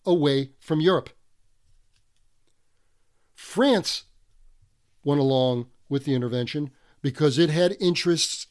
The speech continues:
in Indochina, Vietnam, Cambodia, and it wanted Russia to at least acquiesce or acknowledge the French interest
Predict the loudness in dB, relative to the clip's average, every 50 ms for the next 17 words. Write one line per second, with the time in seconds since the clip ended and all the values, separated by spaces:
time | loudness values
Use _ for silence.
0 | _ -2 0 0 0 0 -2 -6 _ -4 -2 -2 0 0 0 0 -2 -2 -2 -2
1 | 0 0 0 -2 -4 -8 _ _ _ _ _ _ _ _ _ -10 -4 -2 -2 -2
2 | -2 -2 -2 -2 0 0 -2 -2 -4 -6 -4 -4 -4 -2 -2 -2 0 0 0 -2
3 | -2 -4 -8 _ _ _ _ -6 -4 -2 -2 -4 -4 -4 -2 0 0 0 0 -2
4 | -2 -4 -4 -2 -2 -2 -2 -2 -4 -4 -6 -6 _ _ _ _ _ _ _ _
5 | -4 -4 -4 -4 -2 -4 -4 -4 -4 -6 -10 -18 _ _ _ _ _ _ _ _
6 | _ _ _ _ _ _ _ _ _ _ _ _ _ _ _ _ _ _ _ _
7 | _ _ _ _ _ _ _ _ _ _ _ _ _ _ _ _ _ _ -6 -6
8 | -6 -4 -2 -2 0 0 0 0 -2 -2 -4 -6 -6 _ _ _ _ _ 2 2
9 | 4 4 4 2 -2 -4 _ _ _ _ _ _ _ _ -10 -10 -6 -2 0 0
10 | 2 2 2 0 0 -2 -4 -8 -12 -14 -14 _ _ _ _ _ _ _ _ _
11 | _ _ -8 -6 -6 -2 0 0 0 2 0 -2 -2 -2 -2 -4 -4 -4